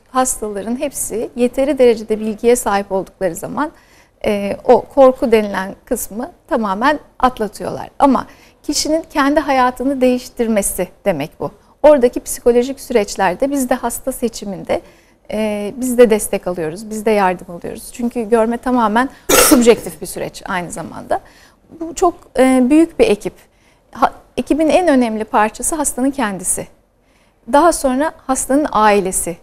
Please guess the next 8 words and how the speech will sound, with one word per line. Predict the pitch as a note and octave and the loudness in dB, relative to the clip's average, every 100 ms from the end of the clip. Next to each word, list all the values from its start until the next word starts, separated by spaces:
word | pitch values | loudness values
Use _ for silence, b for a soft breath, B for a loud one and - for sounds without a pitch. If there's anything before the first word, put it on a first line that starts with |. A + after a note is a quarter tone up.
| _ | _
Çünkü | - B3 B3 | -2 0 2
rehabilitasyon | A#3+ B3+ B3 - A#3+ - B3+ | 2 2 -2 -4 -4 -2 -4
sürecinde | C4 - A#3+ A#3 A#3 A3+ G#3+ B3 | -4 -2 0 0 0 -4 2 2
ona | A3 A#3+ A3 | 4 2 0
destek | A#3 - A#3 | -2 -2 -2
olmaları | G#3+ G#3 G3+ G3 G#3+ C4+ - - | -2 -4 -4 -2 2 2 2 -2
çok | B3+ A#3+ | 0 0
önemli. | G3+ F3+ E3 D#3+ | -2 -4 -8 -12